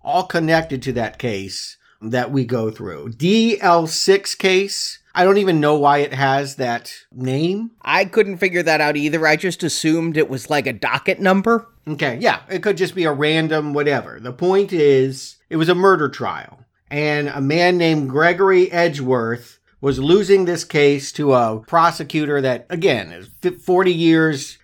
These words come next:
Speaker 1: never got anything wrong, Manfred von Karma, and it all came down to the ballistics.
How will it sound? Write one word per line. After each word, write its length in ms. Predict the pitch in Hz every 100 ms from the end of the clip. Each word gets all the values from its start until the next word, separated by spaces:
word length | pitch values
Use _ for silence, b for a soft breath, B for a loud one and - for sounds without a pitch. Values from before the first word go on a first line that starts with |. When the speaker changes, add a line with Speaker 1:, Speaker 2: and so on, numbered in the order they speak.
| -
Speaker 1:
never 360 | 131 156 165
got 220 | 165 156 151
anything 400 | 151 143 156 143
wrong, 380 | 131 123 123
Manfred 560 | 123 165 190 165 196 180
von 280 | 151 160 165
Karma, 800 | 160 175 156 139 107 90 95 117 _ _
and 300 | 135 143 151
it 100 | 151
all 160 | 175 190
came 220 | 196 175
down 260 | 170 160
to 140 | 156 151
the 100 | 135
ballistics. 880 | 123 127 131 - - - - -